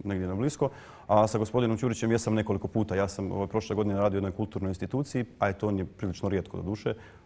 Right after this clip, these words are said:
dolazio u tu kulturnu instituciju, pa smo razmijenili nekoliko riječi i čak smo jednom imali neki, em, i, i sastanak u nekom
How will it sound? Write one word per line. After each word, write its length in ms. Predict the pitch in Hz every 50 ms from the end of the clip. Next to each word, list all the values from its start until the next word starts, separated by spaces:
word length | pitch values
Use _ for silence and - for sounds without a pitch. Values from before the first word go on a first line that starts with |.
| -
dolazio 400 | - 107 113 104 90 82 78 85
u 20 | 85
tu 140 | - 95 87
kulturnu 360 | - 101 90 - 92 95 92
instituciju, 440 | 85 - 82 - 139 156 - - 127
pa 140 | - 131
smo 260 | 120 - 123 120 117 117
razmijenili 400 | 113 107 113 120 120 107 95 95
nekoliko 380 | 104 101 - 92 92 87 101
riječi 240 | - 127 143 - -
i 40 | 120
čak 180 | - 127 113
smo 120 | - - 113
jednom 160 | 107 104 104
imali 180 | 104 101 98 98
neki, 260 | 98 101 - 95 90 - - - - - - -
em, 260 | - 101 98 95 92 - -
i, 160 | 101 110 107 110
i 40 | 107
sastanak 500 | - 117 107 - - 95 90 92 - -
u 40 |
nekom 320 | 104 98 - - 98 92